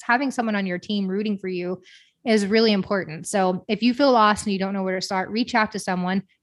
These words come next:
We would love to have you if you <laughs> wanna work with us. Um, but yeah, just reach out and h-, get help, because getting help is crucial. You probably aren't gonna be able to do this alone. I couldn't do it on, I didn't do it alone.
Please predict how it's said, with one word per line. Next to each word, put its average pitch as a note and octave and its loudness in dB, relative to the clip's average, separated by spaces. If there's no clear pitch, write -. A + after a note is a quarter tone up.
We A#3 4
would C#4 2
love A3 2
to A#3 -2
have G3 0
you B3 -2
if A#3 -2
you G#3+ 0
<laughs> - 2
wanna A#3+ 2
work G#3 -4
with G3 -12
us. F3 -6
Um, F#3 4
but A3 4
yeah, B3 6
just G3+ -2
reach C4+ -2
out A3+ 2
and G#3+ -2
h-, G#3+ -8
get B3+ 2
help, A#3 4
because G#3 -2
getting A#3+ -2
help A#3 -2
is F#3 -8
crucial. G3+ -6
You F#3+ 0
probably B3 0
aren't G#3+ 2
gonna G#3 2
be G3+ -6
able F#3+ -2
to F#3+ -2
do G3 -2
this F#3+ -4
alone. G3 -2
I A#3 4
couldn't G3 -2
do F3 -4
it F3 -6
on, F3+ -6
I A3 2
didn't F#3+ 2
do E3+ -4
it - -8
alone. - -12